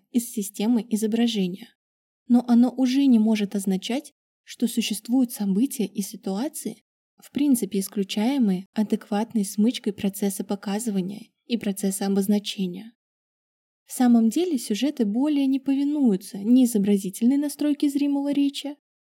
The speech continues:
ни отождествлению процесса назначения построению истории.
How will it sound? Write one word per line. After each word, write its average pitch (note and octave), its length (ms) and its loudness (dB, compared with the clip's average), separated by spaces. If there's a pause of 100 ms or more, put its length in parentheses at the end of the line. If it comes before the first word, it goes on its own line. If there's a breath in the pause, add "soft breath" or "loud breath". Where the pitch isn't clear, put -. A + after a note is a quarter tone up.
(260)
ни D#4 140 0
отождествлению D4 880 2
процесса G#3+ 520 -2
назначения G3 800 -2
построению G3 640 0
истории. G3 520 -6